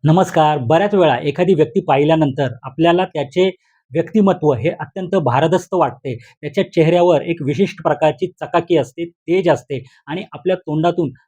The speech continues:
सहजच एक वाक्य बाहेर पडते की, "ती ओजस्वी मनुष्य आहे हा." तर ओजस्वी याचा अर्थ आपल्या मानवी शरीरामध्ये सर्व शरीरभर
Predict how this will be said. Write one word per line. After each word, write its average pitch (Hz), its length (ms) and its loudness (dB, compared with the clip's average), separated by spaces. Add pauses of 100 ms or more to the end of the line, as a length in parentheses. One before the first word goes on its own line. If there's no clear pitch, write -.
(120)
सहजच 196 340 2
एक 170 160 -2
वाक्य 156 340 -2
बाहेर 143 260 -2
पडते 135 320 -6
की, - 340 -14
"ती 214 240 -8
ओजस्वी 180 400 2
मनुष्य 156 360 0
आहे 135 200 2
हा." 117 220 -2 (480)
तर 202 200 -2
ओजस्वी 165 580 0
याचा 151 260 -2
अर्थ 147 220 -2 (360)
आपल्या 175 400 -4
मानवी 151 460 -4
शरीरामध्ये 143 640 -2 (340)
सर्व 196 260 2
शरीरभर 151 480 2